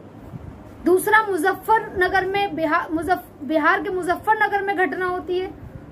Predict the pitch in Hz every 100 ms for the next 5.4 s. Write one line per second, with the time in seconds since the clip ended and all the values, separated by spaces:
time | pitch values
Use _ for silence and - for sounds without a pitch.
0 | - - - 320 359 370 - - 320 330
1 | 330 370 415 359 370 - 359 359 381 370
2 | 311 349 349 - 349 330 330 320 330 320
3 | 269 311 330 370 370 - 349 330 311 294
4 | 302 320 - - - 349 480 480 453 415
5 | 370 359 359